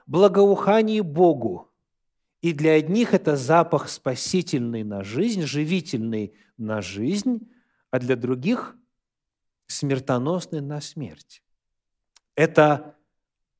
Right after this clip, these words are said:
одна и та же группа, один и тот же запах, но действует он амбивалентно, совершенно по-разному, совершенно противоположно.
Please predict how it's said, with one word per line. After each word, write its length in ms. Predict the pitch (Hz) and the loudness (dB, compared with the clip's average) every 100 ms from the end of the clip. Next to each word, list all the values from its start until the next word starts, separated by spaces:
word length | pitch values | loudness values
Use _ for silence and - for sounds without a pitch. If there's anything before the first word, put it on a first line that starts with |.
| _ _ - | _ _ -6
одна 520 | 127 123 120 123 139 | -4 -2 0 2 2
и 40 | |
та 140 | 170 226 | 2 0
же 160 | 220 | 0
группа, 300 | 233 190 120 | -2 -2 -2
один 420 | - 123 110 113 131 | -2 -2 -2 -2 -4
и 60 | |
тот 200 | 135 208 | -2 -4
же 200 | 185 202 | -2 -6
запах, 580 | 208 196 117 - - _ _ _ _ _ - | -4 -4 -6 -10 -20 _ _ _ _ _ -8
но 180 | 131 | -6
действует 640 | 127 127 208 202 190 170 - | -4 -4 -4 -4 -6 -6 -6
он 500 | 147 156 160 160 165 _ _ _ _ _ _ _ _ _ _ _ _ _ _ - | -4 -2 -2 -6 -10 _ _ _ _ _ _ _ _ _ _ _ _ _ _ -4
амбивалентно, 1300 | 135 190 170 160 170 170 131 95 101 92 104 95 - | -2 -2 -4 -6 -6 -6 -4 -8 -10 -16 -16 -16 -16
совершенно 840 | - - 143 131 127 - 175 220 | -14 -4 -2 0 -2 -2 -2 -2
по-разному, 680 | 220 220 180 117 113 131 127 | -4 -2 0 0 -2 -6 -10
совершенно 540 | 117 113 104 123 113 123 | -8 -8 -6 -6 -6 -6
противоположно. 1120 | 147 143 160 156 180 180 135 95 90 95 | -8 -8 -8 -6 -8 -6 -8 -10 -14 -20